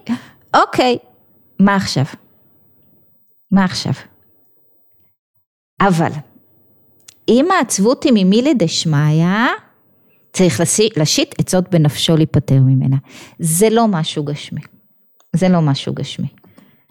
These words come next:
אוקיי? זה משהו שקשור לרבדים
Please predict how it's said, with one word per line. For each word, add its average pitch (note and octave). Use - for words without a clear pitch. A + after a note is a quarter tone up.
אוקיי? A#3+
זה F3
משהו C4
שקשור A#3+
לרבדים A#3+